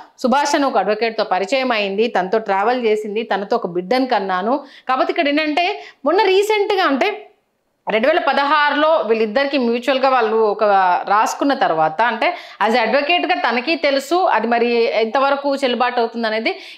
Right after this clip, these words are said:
ఇంత జరిగిపోయిన తర్వాత తను రెండు వేల ఇరవై నాలుగులో మొన్న రీసెంట్గా డివోర్స్కి అప్లై చేశారు. మరి మదన్ మోహన్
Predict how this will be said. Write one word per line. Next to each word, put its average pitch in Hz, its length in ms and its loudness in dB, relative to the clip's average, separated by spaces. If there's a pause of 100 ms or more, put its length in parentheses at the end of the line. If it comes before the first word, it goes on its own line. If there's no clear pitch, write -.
ఇంత 277 220 2
జరిగిపోయిన 320 520 0
తర్వాత 302 180 -2
తను 277 120 0
రెండు 226 140 2
వేల 277 100 2
ఇరవై 262 220 2
నాలుగులో 330 420 2
మొన్న 294 240 0
రీసెంట్గా 339 520 0
డివోర్స్కి 269 640 -2
అప్లై 262 320 0
చేశారు. 180 580 -4 (300)
మరి 233 140 0
మదన్ 240 360 2
మోహన్ 359 240 2